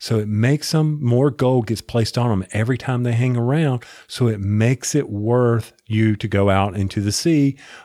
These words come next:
But you take a risk with the journey unless you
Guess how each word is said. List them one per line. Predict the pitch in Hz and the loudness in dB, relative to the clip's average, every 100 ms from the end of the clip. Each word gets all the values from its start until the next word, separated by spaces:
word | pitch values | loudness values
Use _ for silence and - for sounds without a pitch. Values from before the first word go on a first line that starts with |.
| _ | _
But | 101 - | -8 -6
you | - | -6
take | - 101 | -2 2
a | 139 | 2
risk | 175 180 - | 2 2 0
with | 151 | -2
the | 160 | -2
journey | 127 156 151 139 110 | 0 0 2 0 -2
unless | 104 107 110 | -2 -2 -2
you | - | -2